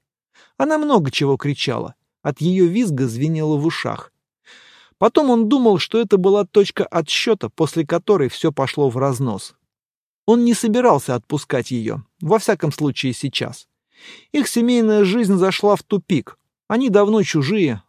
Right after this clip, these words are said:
Он подумывал о разрыве, но решать будет он. Он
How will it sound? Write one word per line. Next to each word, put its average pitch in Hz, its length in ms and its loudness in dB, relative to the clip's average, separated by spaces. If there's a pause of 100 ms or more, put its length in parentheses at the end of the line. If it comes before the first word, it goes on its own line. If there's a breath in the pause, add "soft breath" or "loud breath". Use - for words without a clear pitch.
(120)
Он 240 180 2
подумывал 226 640 2
о 151 120 0
разрыве, 147 600 0 (140)
но 147 160 2
решать 143 560 -2
будет 135 500 -2 (140)
он. 139 260 4 (680)
Он 170 220 4